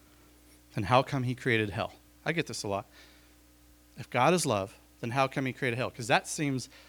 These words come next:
a bit harsh. And in fact, a lot of people are apologizing for hell.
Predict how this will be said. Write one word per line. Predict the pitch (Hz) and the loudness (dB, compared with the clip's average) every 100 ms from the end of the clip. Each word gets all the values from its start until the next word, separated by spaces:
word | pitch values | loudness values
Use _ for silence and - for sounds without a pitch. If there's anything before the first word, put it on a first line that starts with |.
| - | -8
a | 117 | -8
bit | 98 135 139 - - _ | 2 2 2 -6 -20 _
harsh. | 127 104 - - - - 127 | 0 0 -2 -12 -18 -8 -2
And | 127 | 2
in | |
fact, | 147 135 - - | 2 0 -2 -4
a | 123 | 0
lot | 131 202 226 | 2 4 2
of | - | -2
people | 165 156 139 | -6 -4 -2
are | 127 | 0
apologizing | 131 - - 165 139 120 107 107 | -2 -4 0 0 2 0 0 -4
for | 101 107 | -10 -8
hell. | 123 95 | -6 -6